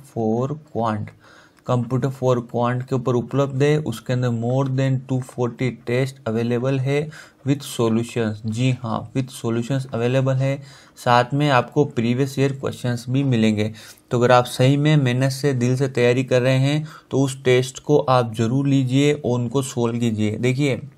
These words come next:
टेस्ट सीरीज करने से ही आपकी स्किल बढ़ेगी, क्वेश्चंस देखने से ही आपको पता चलेगा किस तरह के पे-, क्वेश्चंस आते हैं पेपर के अंदर।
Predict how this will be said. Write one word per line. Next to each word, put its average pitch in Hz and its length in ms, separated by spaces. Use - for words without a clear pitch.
टेस्ट 135 220
सीरीज 135 260
करने 123 320
से 143 120
ही 143 60
आपकी 131 280
स्किल 135 340
बढ़ेगी, 131 460
क्वेश्चंस 139 400
देखने 123 340
से 135 120
ही 139 120
आपको 131 240
पता 120 240
चलेगा 127 260
किस 131 260
तरह 127 120
के 131 200
पे-, 113 480
क्वेश्चंस 131 380
आते 113 200
हैं 127 100
पेपर 113 320
के 123 120
अंदर। 123 400